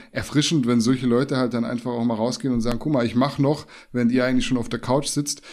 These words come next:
Für mich wär's jetzt kein adäquates Ziel, ich guck gerne Wettkämpfe an, ich hab da ja auch ein riesiges Interesse dran,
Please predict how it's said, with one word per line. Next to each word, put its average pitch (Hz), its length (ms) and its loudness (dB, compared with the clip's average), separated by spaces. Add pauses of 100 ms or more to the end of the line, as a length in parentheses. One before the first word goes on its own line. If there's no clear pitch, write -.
(360)
Für - 160 2
mich 135 180 4
wär's 139 140 2
jetzt 127 160 -6
kein 139 180 0
adäquates 127 600 0
Ziel, 147 180 2
ich 143 140 -2
guck - 180 -4
gerne 139 460 2
Wettkämpfe 123 520 -2
an, 131 160 2
ich 135 140 0
hab 120 120 -4
da 127 80 2
ja 120 80 4
auch 123 100 2
ein 120 100 2
riesiges 131 540 2
Interesse 139 460 0
dran, 147 340 0